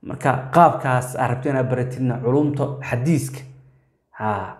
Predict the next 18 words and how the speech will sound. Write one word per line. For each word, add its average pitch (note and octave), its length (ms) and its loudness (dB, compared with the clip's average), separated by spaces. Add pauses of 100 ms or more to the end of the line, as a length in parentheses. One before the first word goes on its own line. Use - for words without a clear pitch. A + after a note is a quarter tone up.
(560)
culumta C3+ 400 4
iyo A2 100 4
qawaaniinta B2+ 580 4
xadiiska A#2 520 -4 (240)
ayaa A#2+ 200 0
lagu A#2+ 180 0
bartaa. - 360 -6 (640)
Marka - 180 -4
xadiiska A2+ 360 0
ka B2 60 0
shakidid, B2+ 420 -4 (500)
markuu B2 200 -4
daciif A2+ 360 0
ka C#3+ 60 0
yahay, B2 300 0 (800)
toos F#3 240 6
uma D#3+ 160 0
dhahaysid, C3 460 -2